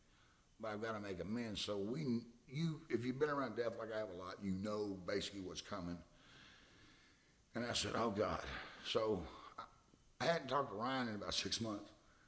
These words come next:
And so I called him. I said, "Hey."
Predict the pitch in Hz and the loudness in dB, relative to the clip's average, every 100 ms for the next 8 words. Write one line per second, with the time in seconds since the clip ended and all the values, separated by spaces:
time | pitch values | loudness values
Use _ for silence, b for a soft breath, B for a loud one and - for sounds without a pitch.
0 | b b b - - - - - - 104 | b b b -20 -20 -20 -20 -12 -4 0
1 | 92 90 73 B B B B B - - | 0 -2 -6 B B B B B -20 -20
2 | b b b b b b - - 107 98 | b b b b b b -20 -2 0 2
3 | 98 95 - 120 120 117 82 - - - | -2 -6 -6 -4 -4 -6 -8 -10 -10 -4
4 | 107 117 147 131 | -2 2 4 4